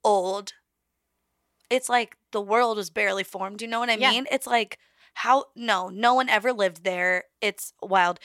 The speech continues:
Speaker 1: But I think they thought, like, someone brought out the idea. This guy, Charles Hapgood,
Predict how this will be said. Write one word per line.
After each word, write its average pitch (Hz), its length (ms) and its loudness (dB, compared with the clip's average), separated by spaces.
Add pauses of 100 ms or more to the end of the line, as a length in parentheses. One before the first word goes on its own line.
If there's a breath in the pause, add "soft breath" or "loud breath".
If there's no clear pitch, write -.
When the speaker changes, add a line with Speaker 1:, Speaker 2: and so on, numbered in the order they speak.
(220 loud breath)
Speaker 1:
But 226 220 4 (160)
I 226 100 4
think 311 400 -2 (480 soft breath)
they 277 120 4
thought, - 300 -2
like, 262 260 0 (160)
someone 403 560 2
brought 208 340 4
out 196 340 2
the 190 120 2
idea. 185 460 -2
This 202 180 -6
guy, 233 220 2
Charles 233 420 2
Hapgood, - 580 -6